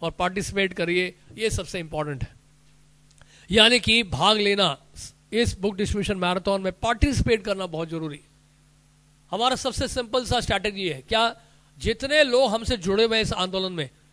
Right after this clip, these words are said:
कम से कम दिल्ली एनसीआर में एक भी व्यक्ति को हम छोड़ेंगे नहीं,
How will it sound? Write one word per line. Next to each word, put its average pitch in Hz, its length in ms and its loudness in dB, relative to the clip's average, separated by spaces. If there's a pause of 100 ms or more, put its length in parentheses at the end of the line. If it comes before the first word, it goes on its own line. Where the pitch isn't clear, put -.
(240)
कम 226 140 0
से 226 160 -4
कम 214 80 -2
दिल्ली 196 260 -4
एनसीआर 175 500 0
में 131 140 -12 (640)
एक 294 320 2
भी 285 80 -4
व्यक्ति 240 300 0
को 247 120 0
हम 233 60 -2
छोड़ेंगे 208 500 4
नहीं, 160 260 -2